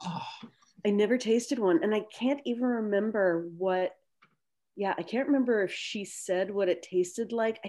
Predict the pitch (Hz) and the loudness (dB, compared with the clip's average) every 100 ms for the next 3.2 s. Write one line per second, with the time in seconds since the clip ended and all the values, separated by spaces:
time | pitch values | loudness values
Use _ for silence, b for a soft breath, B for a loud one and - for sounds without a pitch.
0 | - 285 330 240 175 170 - - 180 156 | 0 2 2 2 2 2 0 -2 0 0
1 | 160 147 143 143 139 156 165 160 131 - | 0 -2 -2 -2 0 2 4 4 0 -8
2 | - 151 143 - 110 110 127 123 104 85 | -6 -4 -4 -6 -8 -8 -6 -6 -6 -8
3 | 80 65 | -8 -10